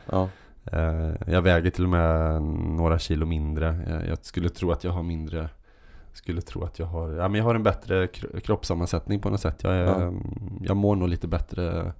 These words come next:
Speaker 2: eh, n-, idag än vad jag gjorde när jag, när jag höll på.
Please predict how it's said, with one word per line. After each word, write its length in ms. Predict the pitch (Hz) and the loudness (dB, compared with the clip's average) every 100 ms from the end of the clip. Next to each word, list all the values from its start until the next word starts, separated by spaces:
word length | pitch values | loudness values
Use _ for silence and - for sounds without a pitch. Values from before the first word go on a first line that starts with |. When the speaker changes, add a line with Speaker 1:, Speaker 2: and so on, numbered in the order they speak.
| - - - - - - - | -14 -20 -20 -20 -20 -20 -12
Speaker 2:
eh, 280 | 90 87 87 85 | -6 -4 -4 -2
n-, 380 | 90 90 92 87 | 0 2 0 0
idag 340 | 98 92 82 64 | 4 6 6 4
än 80 | |
vad 100 | 90 | 2
jag 40 | 87 | 4
gjorde 180 | 82 85 | 4 2
när 100 | 85 | 2
jag, 200 | 82 82 | 2 2
när 60 | |
jag 60 | 85 | 2
höll 100 | 85 | 2
på. 200 | - | 0